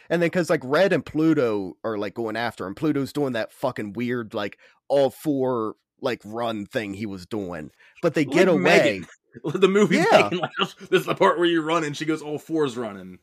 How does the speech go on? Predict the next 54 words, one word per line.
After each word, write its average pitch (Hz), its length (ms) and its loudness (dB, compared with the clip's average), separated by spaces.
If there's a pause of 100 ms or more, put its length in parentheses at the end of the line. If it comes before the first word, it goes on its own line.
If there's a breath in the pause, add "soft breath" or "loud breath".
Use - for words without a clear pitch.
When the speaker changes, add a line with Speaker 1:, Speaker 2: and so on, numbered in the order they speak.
(240)
Speaker 1:
It 233 140 2
is. 180 440 -2 (280 soft breath)
But 247 120 4
I 254 40 6
was 262 120 0
so 294 160 2
happy 226 420 0
to 165 100 -4
see 190 240 -2
all, 180 220 4
like, 165 200 0
our 170 180 4
entire 165 380 0
family 165 460 -2
made 135 360 -2
it, 104 180 -6
and 131 140 -4
now 143 220 -2
they're, 139 180 -2
like, 120 200 -2 (260 soft breath)
safe 120 420 -4
for 131 220 -4
half 131 260 -2
a 139 60 0
minute. 151 360 -2 (920 soft breath)
Speaker 2:
And 156 140 -10
I 151 120 -6
wanna, 151 380 -4 (280)
going 156 240 -2
back 151 220 -2
to 139 80 -14
what 131 100 -8
you 127 120 -12
said 117 220 -10
at 113 80 -8
the 110 60 -18
beginning 104 440 -10
of 95 60 -10
the 95 120 -10
episode, - 540 -18
how 104 140 -10
you 98 240 -8
like 98 260 -6
this 110 220 -12
family, 98 460 -8
they're 92 140 -10
good 98 180 -8
actors, 95 340 -8
they 95 80 -12
seem 107 360 -10
like 95 120 -10
a 104 80 -8
real 98 300 -6
family. 110 580 -10